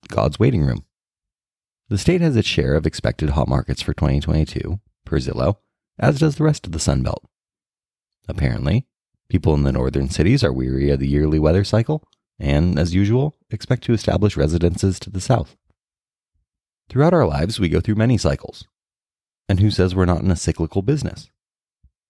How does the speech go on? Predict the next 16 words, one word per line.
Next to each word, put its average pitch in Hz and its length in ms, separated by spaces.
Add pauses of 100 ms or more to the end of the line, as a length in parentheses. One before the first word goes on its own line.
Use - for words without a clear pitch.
(160)
Remember 180 380
in 185 80
the 123 80
not-too-distant 80 640
past - 420
when 87 220
lenders 67 340
were 76 80
pricing 71 460
rates 69 300
to 73 220 (200)
shut 85 240
off 87 160
the 82 80
volume 87 360
spigot 131 420